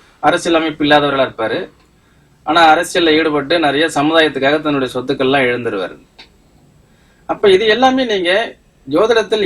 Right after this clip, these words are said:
எனது பங்கு என்ற இந்த நிகழ்ச்சியில நான் சொல்ல விரும்புவதெல்லாம் என்னன்னா, நீங்க எந்த மாதிரியான சிந்தனைகள் திட்டங்களை போட்டாலும் அதை ஒரு ஜோசியர்கிட்ட தெளிவாக சொல்ல வேண்டும். அது ஆகுமா ஆகாதா, அது முன்னேற்றம் தருமா பின்னேற்றம் தருமா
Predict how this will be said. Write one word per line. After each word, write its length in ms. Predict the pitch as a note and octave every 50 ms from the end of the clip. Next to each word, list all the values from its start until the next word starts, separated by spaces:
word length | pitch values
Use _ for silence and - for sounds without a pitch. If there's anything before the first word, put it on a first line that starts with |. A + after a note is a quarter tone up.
| C#3+ D3
எனது 220 | D#3+ G3+ A3 A3 G#3+ -
பங்கு 200 | G#3+ G#3+ G#3+ A3 G#3
என்ற 160 | G3 F#3 F3 E3
இந்த 160 | D3+ C#3+ B2+ B2 B2 B2
நிகழ்ச்சியில 440 | B2 C3+ C3 B2+ - - A2+ A#2+ - - C4 C#4 - _ _ _ _ _ _ _ _ _ _ _ _ - _ _ _ - _ _ _ - -
நான் 180 | G3+ F#3 - -
சொல்ல 180 | - A#3+ C4+ B3+ A3
விரும்புவதெல்லாம் 580 | G#3 G#3+ A3+ A3 G#3+ G#3 G3 F3+ F3+ F#3+ F3 E3
என்னன்னா, 380 | D#3+ D#3+ D3+ C#3 B2 B2+ D3 F#3 G3+ - - _ _ _ _ _ -
நீங்க 320 | - - C#3 C3+ C3+ C3+ C3 C3+ D3+
எந்த 120 | G3+ B3 C4 C4
மாதிரியான 360 | B3+ B3+ A#3+ A#3+ A3+ G#3 G3 F3+ -
சிந்தனைகள் 440 | - E3+ F#3+ G#3 G3+ F#3+ F3 E3 D3 C3 B2 - - - - -
திட்டங்களை 420 | - E3 E3+ A3+ A3 A3 G#3 F3+ D3+
போட்டாலும் 560 | B2+ - D3 C#3+ C#3 - - G2+ G2 - - - _ _ _ _ _ _ _ _ -
அதை 180 | - B2+ C3+ D3 D3
ஒரு 100 | C#3 C3+ B2+ D3+
ஜோசியர்கிட்ட 500 | G#3 B3 A#3+ - G#3+ F#3+ E3+ E3+ E3+ G3 F#3+ -
தெளிவாக 340 | F#3 G3 G#3+ G3+ F3+ E3 F3 E3+
சொல்ல 220 | - - D3 D3 C3+ B2
வேண்டும். 260 | G#2+ F#2+ F2 - - _ _ _ _ _ _ _ _ _ _ _ _ _ _ _ -
அது 160 | - B2+ C3+ E3 E3 E3
ஆகுமா 320 | F#3+ G3 G3 F#3 F#3+ G3+ A3+ A#3 - - - D3+
ஆகாதா, 360 | D#3 D#3 D#3+ D#3 D3+ D3+ E3 F#3+ G#3 - -
அது 100 | C3 B2+ C3
முன்னேற்றம் 520 | C3 C3+ D#3 F3+ G3+ G#3 F#3+ G3 F#3+ F3 D3
தருமா 300 | D3+ D3+ D3+ D#3 E3+ F#3+ G3+ G3
பின்னேற்றம் 440 | - D3+ D#3+ F3+ F3+ E3+ F3 E3+ D3+ D3
தருமா 280 | C#3+ C#3+ D3 D3+ D#3+